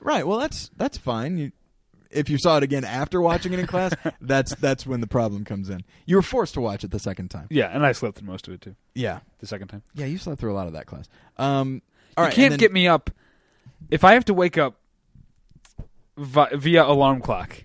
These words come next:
Speaker 1: Yeah.
Speaker 2: you know, I don't care what time of the day it is.
Speaker 1: Yeah.
Speaker 2: If I did not wake up naturally,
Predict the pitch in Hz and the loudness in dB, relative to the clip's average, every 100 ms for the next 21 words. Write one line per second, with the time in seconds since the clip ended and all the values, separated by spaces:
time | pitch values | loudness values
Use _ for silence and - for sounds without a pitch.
0 | - - 131 123 131 _ 147 135 135 147 | -18 -10 -2 -2 -2 _ 0 4 4 4
1 | - - 165 180 160 151 165 143 123 120 | 0 -2 0 0 0 0 2 0 2 0
2 | 110 92 78 - - 120 123 147 156 160 | -2 -6 -14 -18 -12 -4 0 4 4 4
3 | 165 156 160 143 131 135 - 151 151 | 2 4 2 2 2 0 0 -2 -2